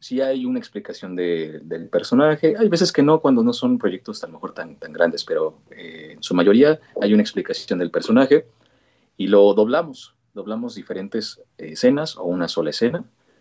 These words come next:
la que el, el, la empresa o el cliente, este, decida,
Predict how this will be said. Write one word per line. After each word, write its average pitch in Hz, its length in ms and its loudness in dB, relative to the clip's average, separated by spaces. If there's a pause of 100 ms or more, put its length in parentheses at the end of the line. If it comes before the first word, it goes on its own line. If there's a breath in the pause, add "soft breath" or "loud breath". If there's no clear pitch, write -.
(420)
la 82 200 -4
que 80 160 -10
el, 80 280 -8
el, 80 360 -8
la 87 140 -2
empresa 107 440 2
o 87 140 2
el 80 180 -8
cliente, 90 880 -6
este, - 440 -10
decida, 143 420 2